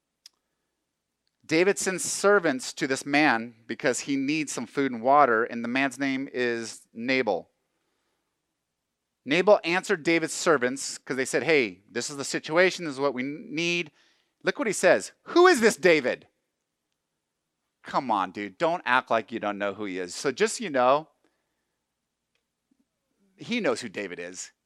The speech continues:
He's acting like he's a big, like, "Who, who is this David that I should, you know, use my own resources?" He's acting bigger than he really is.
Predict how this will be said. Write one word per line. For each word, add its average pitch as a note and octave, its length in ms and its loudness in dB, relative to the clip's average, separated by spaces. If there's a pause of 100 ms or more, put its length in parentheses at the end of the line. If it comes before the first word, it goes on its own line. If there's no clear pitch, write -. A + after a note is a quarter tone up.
He's G#3 260 -6
acting F3 280 0
like C#3+ 140 2
he's D3+ 240 -8
a B2 40 -6
big, C#3+ 300 0
like, C3+ 260 0 (380)
"Who, F4+ 200 0
who F4 140 6
is E4+ 140 4
this G3+ 160 0
David D#3 320 4
that D#3 120 8
I D3+ 100 6
should, C#3 320 -4 (300)
you F3 120 -6
know, D3+ 80 4
use D3+ 240 -4
my E3+ 140 6
own C#3+ 120 2
resources?" C#3+ 640 -2 (240)
He's F#3+ 240 -8
acting F3+ 680 0 (280)
bigger D3+ 280 4
than B2 160 -2
he B2+ 100 -4
really A2 320 0
is. E2 400 -4